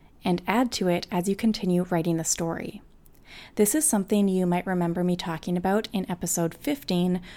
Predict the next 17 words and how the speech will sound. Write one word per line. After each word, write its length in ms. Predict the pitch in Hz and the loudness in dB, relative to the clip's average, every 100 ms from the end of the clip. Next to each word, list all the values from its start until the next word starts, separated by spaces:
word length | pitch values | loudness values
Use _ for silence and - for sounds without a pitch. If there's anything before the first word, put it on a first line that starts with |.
| - - | -18 -2
which 220 | 190 - | 0 0
shared 360 | - 190 180 180 | 0 4 4 2
tips 300 | - - - | -4 -4 -6
for 240 | 202 190 | -4 -4
editing 360 | 180 175 180 170 | -2 -4 -2 -4
your 100 | - | -6
books. 560 | - - - - - - - - - - - - - - - - | -12 -16 -8 -6 -6 -14 -20 -20 -20 -20 -20 -20 -20 -20 -14 2
My 140 | 233 | 2
character 420 | 262 196 185 - | 4 0 0 0
Bible 400 | 190 190 190 233 233 | 0 0 0 0 -2
is 140 | - | -4
currently 460 | - 180 180 190 - | -4 -2 0 -2 -2
in 80 | 180 | -4
a 80 | |
simple 400 | 175 185 175 180 | -2 -4 0 0
Google 320 | 175 175 175 175 | 0 -2 -2 -2
Doc, 380 | 160 180 254 | -2 -4 -6